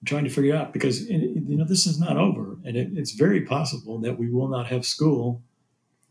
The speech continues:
again next school year, uh, or at least we won't have the regular school year like we've had before. We may have some combination of virtual learning and in-person learning and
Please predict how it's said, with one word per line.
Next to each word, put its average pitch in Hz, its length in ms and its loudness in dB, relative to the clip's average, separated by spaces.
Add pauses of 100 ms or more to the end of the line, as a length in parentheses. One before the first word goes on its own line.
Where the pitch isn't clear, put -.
(260)
again 131 400 2
next - 580 0
school 113 280 0
year, 101 400 -4 (120)
uh, 123 80 -4
or 123 200 -4
at 120 60 2
least 143 200 0
we 135 80 2
won't 127 200 2
have 120 180 -2 (340)
the 110 220 -6
regular 135 440 2
school 110 280 -2
year 104 340 -4
like 104 300 -8
we've 101 160 -2
had 104 160 -6
before. 107 460 -8
We 110 160 -10
may 110 180 -6
have 107 160 -6
some 110 300 -2
combination 113 760 -4
of 101 140 -6 (760)
virtual 123 420 2
learning 120 520 4
and 101 160 -2
in-person 117 500 -2
learning 113 500 -2
and 95 200 -6